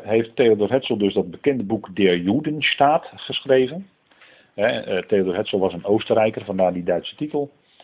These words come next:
En dat wekte toch bij een aantal Joden het verlangen naar Sion, hè, het verlangen naar Jeruzalem. Sion wordt ook wel eens, wordt ook wel eens als geestelijke naam voor Jeruzalem gebruikt, hè, in positieve zin dan.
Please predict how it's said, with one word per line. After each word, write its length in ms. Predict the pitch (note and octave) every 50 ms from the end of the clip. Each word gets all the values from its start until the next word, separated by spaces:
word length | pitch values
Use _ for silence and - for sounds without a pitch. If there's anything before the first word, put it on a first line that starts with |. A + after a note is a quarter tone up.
| _ _ _ _ _ _ _ _
En 400 | A#2+ A#2 A2 A2 G#2+ G#2+ G2+ G2 - _ _ _ _
dat 380 | - F#2+ F#2 A2 A2 A2 - - - E2+
wekte 480 | F2 A2+ B2+ - - - A#2+ A2 G#2+ G#2+ -
toch 280 | _ - B2+ B2+ - -
bij 340 | G2 F#2+ F#2 F#2+ G2 G2 F#2
een 140 | F2 F#2+
aantal 640 | G2+ G2+ G2+ G#2 F#2+ F#2+ G2 F2+ F2+ F2+ F2+ F2+ - _
Joden 540 | - F2 F2+ F#2 G2+ F#2+ F2+ F#2+ F#2 F2+ - -
het 320 | - E2+ F2 F2+ - - -
verlangen 580 | - - F2 F2+ F#2 A2 A#2+ A#2 G#2+ G#2+ G#2+ -
naar 420 | - F#2+ F2+ F2+ F#2 F#2 F#2 F#2+ G2
Sion, 500 | - - - E3 D3 A2 F2+ F2 E2 - -
hè, 180 | - G2+ A2+
het 180 | A2 G2 F2+ -
verlangen 320 | - G2 F#2+ F#2+ F#2 F2+
naar 220 | F2 F2 F2 E2+ F2
Jeruzalem. 560 | E2+ E2+ E2+ G2+ G#2+ G#2+ F#2+ F2 D#2+ D2 - _ _ _ _ _ _ _ _ _ _ _ - - - - _ _ _ _ _ _ _ _ _
Sion 340 | - - G#2+ G2+ F#2+ F#2+
wordt 180 | F#2+ F#2 F#2+ -
ook 120 | F2+ -
wel 140 | - F#2 F2+
eens, 300 | F2 F2 - - - - _ _ _ - - - _ _ _
wordt 180 | - F#2 F2+ -
ook 80 | F#2+
wel 140 | - F#2 F2+
eens 120 | F2+ F2+
als 220 | G2+ G2+ F2+ - -
geestelijke 480 | - A2+ A2+ A2 - - F#2+ - -
naam 260 | F#2+ G2 G2 G2 F#2+ F#2+
voor 140 | F#2 F#2
Jeruzalem 520 | F2+ F2+ F2+ F2+ G2 G2 F#2+ F2 E2+ E2 D#2+
gebruikt, 360 | - E2+ E2 D#2 D2 C#2+ -
hè, 60 | A2+
in 140 | A2+ G2+ F#2+
positieve 500 | - A#2 G#2+ G2 - - - G#2 F#2+ F#2
zin 200 | F2 G2+ F2+ D#2
dan. 180 | D2 C#2+ C2+